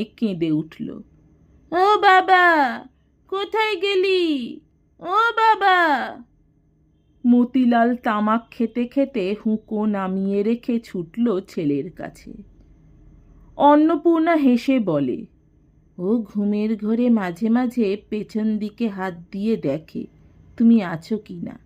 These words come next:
যদি বোঝে নেই, তবে ওর ঘুম অমনি ভেঙে যায়।" বাইরের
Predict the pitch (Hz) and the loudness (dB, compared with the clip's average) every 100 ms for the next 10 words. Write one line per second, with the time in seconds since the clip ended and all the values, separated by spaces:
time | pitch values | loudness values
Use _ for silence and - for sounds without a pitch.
0 | _ _ _ _ _ _ - 156 151 147 | _ _ _ _ _ _ -10 -2 0 2
1 | 226 226 226 233 254 277 240 254 285 208 | 2 2 2 0 2 4 4 4 2 0
2 | 220 311 _ _ _ _ _ - 262 240 | -2 -4 _ _ _ _ _ -2 0 2
3 | 262 262 226 226 240 254 247 226 220 226 | 2 0 -2 2 4 6 4 4 4 4
4 | 214 202 175 156 143 - - - _ _ | 2 -2 -4 -4 -6 -10 -14 -20 _ _
5 | _ _ _ _ _ _ _ - - _ | _ _ _ _ _ _ _ -20 -20 _
6 | - 196 208 208 214 208 208 | -2 2 4 4 2 4 4